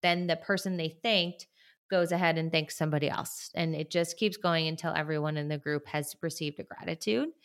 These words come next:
You might wanna pay attention to if somebody has or has not. And then if they haven't, jump in and, and do, you know, yours last as a leader. But it's a great way just to get people thinking about, you know, wh-, how they appreciate. And it feels just as good to give feedback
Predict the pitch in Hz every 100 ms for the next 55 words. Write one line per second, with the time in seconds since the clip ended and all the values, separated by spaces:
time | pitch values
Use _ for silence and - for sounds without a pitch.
0 | - 190 185 170 180 175 185 175 165 165
1 | 220 277 202 156 165 - 175 170 160 156
2 | 156 160 151 160 156 151 147 185 - 175
3 | 165 165 156 160 151 147 185 226 - 160
4 | 156 156 156 151 - 160 160 151 147 156
5 | - 165 147 151 147 143 143 147 170 208
6 | 185 160 156 151 156 208 196 160 151 -
7 | - - 190 247 269 285 269 311 247 240
8 | - 226 233 - 208 240 233 - 220 254
9 | 220 170 160 160 - - - _ 185 175
10 | 160 165 170 165 - 180 185 185 185 185
11 | 175 170 165 170 170 165 - 233 254 254
12 | 190 - 247 214 214 214 180 156 - 196
13 | 190 220 254 -